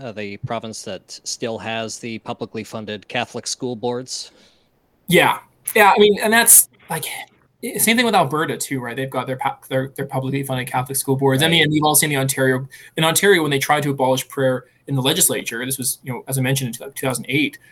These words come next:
Speaker 2: there was a huge outcry. It apparently crashed their government system, and they ended up reverting to, to the compromise, which is Lord's Prayer plus, uh, another sort of standard sample prayer,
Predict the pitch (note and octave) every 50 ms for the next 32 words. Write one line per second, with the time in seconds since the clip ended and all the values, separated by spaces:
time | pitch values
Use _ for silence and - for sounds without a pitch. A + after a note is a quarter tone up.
0 | _ _ _ _ - C#3+ C#3 C3+ C3 - - G#3+ A#3 - - D3 C#3+ C3+ - C3
1 | B2 A#2+ - - F#3+ F#3 C#3 - - - - C3+ C3 C#3 C#3 - C#3+ C3 C3+ B2+
2 | B2 B2 A#2+ - - - - D#3 D#3 - - A#2 - - - _ - - _ _
3 | _ - C#3+ C#3 C#3 C3+ C3+ C3+ C3 C3 C#3+ C#3 C#3+ D3 D3+ C#3+ C#3 - - D#3+
4 | C#3 C3+ C3+ C#3+ D3 C#3 C#3 C#3 C3+ C3+ - - C3+ B2+ B2 B2 B2 A#2+ A2+ -
5 | - - C3+ C#3+ C3+ D#3 E3+ E3 D3 C3+ G#2 F#2+ - - C3+ C3+ - - C#3 C#3
6 | C#3 C3 C3 C3+ - - - C3+ C3 B2 B2 - - - C3+ B2 - - - C3
7 | B2+ B2+ A2+ C3+ B2+ B2 B2+ A#2 - - B2 A2+ - - - B2 B2 B2 B2 A#2+
8 | A#2+ - B2+ B2 C3+ C3+ C3 C3 - - - - - - -